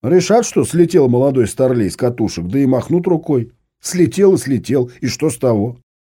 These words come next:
Когда близким разрывом накрывает, и не такое случается. Хорошо, хоть расположение вражеских частей на пятое-шестое февраля на карте показать сумеет без особого труда.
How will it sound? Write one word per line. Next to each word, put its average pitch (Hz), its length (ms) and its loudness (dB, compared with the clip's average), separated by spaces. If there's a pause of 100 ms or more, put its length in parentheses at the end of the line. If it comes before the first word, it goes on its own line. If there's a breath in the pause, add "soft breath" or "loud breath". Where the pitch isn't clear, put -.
(480)
Когда 143 300 0
близким 147 400 0
разрывом 143 520 2
накрывает, 139 580 0
и 113 40 -4
не 113 100 0
такое 135 400 0
случается. 127 720 -4 (1000)
Хорошо, 104 380 0
хоть 170 180 -2
расположение 156 760 2
вражеских 135 580 -2
частей 151 480 2
на 139 120 2
пятое-шестое 139 840 -2
февраля 127 640 0 (680 soft breath)
на 139 180 0
карте 120 320 0
показать 120 520 0
сумеет 104 400 0
без 107 180 -2
особого 98 480 -2
труда. 107 460 -2